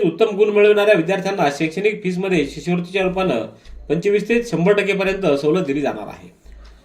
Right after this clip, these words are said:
तसंच सहभागी परीक्षार्थ्यांना एक्झाम पॅडचं वाटप देखील करण्यात आलं. जिल्हाभरातून सुमारे पाच हजार विद्यार्थ्यांनी आज ही परीक्षा दिली.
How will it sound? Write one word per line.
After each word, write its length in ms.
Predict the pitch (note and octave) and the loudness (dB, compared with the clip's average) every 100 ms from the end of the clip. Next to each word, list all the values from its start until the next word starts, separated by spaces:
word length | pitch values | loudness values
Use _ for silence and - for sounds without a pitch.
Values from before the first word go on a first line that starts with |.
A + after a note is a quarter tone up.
| - | -8
तसंच 260 | E3+ A#3 A3+ | -2 0 4
सहभागी 340 | G#3 G#3 A3 | 4 4 2
परीक्षार्थ्यांना 840 | A#3 G#3 G3 G#3 G#3 G#3+ F#3+ B2+ - - _ _ _ | 2 -2 2 2 4 0 2 -2 -4 -16 _ _ _
एक्झाम 340 | - D#3 G#3 A3 | -4 2 4 4
पॅडचं 300 | G#3 G#3 G#3 | 2 2 2
वाटप 200 | E3 F3+ | 2 0
देखील 260 | E3 E3+ | -4 -4
करण्यात 300 | F3 B2 D3 | -4 -4 -4
आलं. 160 | A2 F#2+ F2 - _ _ _ - | -8 -10 -18 -20 _ _ _ -12
जिल्हाभरातून 500 | C#3+ A3 G#3+ A3+ A3+ | 2 4 6 4 0
सुमारे 280 | G3+ G#3 A3 | -2 0 0
पाच 300 | F3 F#3 F3+ | 0 -4 0
हजार 120 | G#3 | -2
विद्यार्थ्यांनी 540 | G3 G#3 F#3+ G#3 F#3+ D3+ | 0 -2 0 0 -2 -2
आज 140 | D#3 D3 | -2 -4
ही 60 | |
परीक्षा 280 | D3+ A#2 C3+ | -4 -8 -8
दिली. 280 | A#2 G2 G2+ | -10 -12 -18